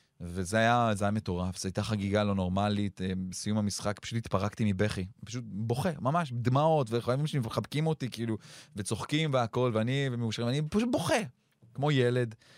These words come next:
וזה היה כל כך מרגש, כל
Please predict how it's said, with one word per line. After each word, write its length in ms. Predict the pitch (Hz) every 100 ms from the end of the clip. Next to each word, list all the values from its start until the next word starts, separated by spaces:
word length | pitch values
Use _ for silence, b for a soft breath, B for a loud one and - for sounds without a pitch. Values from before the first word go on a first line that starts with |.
| B B B -
וזה 340 | 87 90 82
היה 320 | 101 110 117 110
כל 180 | 104 92 -
כך 260 | 147 143
מרגש, 800 | 143 120 101 95 113 104 - -
כל 180 | - 95